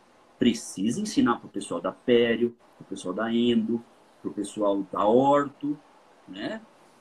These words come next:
Precisa ensinar isso. Eu acho que isso é muito importante na hora da gente fazer esse, essa,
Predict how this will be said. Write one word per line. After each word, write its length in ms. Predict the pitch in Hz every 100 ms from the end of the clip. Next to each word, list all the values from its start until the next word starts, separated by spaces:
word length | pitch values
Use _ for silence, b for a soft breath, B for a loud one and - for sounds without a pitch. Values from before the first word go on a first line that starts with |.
| _
Precisa 640 | 127 127 - - 139 254 320
ensinar 480 | - 101 95 90
isso. 300 | 87 82 - - _ -
Eu 80 | 95
acho 160 | 104
que 60 | 123
isso 120 | 120
é 40 | 127
muito 260 | 117 123
importante 500 | 143 147 - 107 107
na 100 | 127
hora 140 | 117 110
da 80 |
gente 200 | 107 117
fazer 420 | - 104 101 101 - _ _
esse, 540 | 95 95 104 98 92 - _ _
essa, 720 | 90 - 107 95 90 87 78